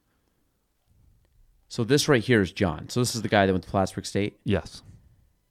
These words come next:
Speaker 1: That's wild. So that, that, like, start right there. Like, what, what do you, like, when you look at this technique, like, what jumps out to you when you're watching this,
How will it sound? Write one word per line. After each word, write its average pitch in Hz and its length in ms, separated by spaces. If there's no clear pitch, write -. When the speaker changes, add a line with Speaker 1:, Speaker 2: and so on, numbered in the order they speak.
Speaker 1:
That's 107 220
wild. 90 300
So - 100
that, 135 300
that, 127 200
like, 120 240
start - 400
right 101 260
there. 90 360
Like, 123 140
what, 143 160
what 160 100
do 208 60
you, - 160
like, 131 200
when 131 140
you 175 140
look 180 180
at 131 100
this 127 160
technique, 92 480
like, 98 140
what 131 200
jumps 139 300
out 113 220
to - 100
you 107 80
when 101 140
you're 95 120
watching 92 380
this, - 360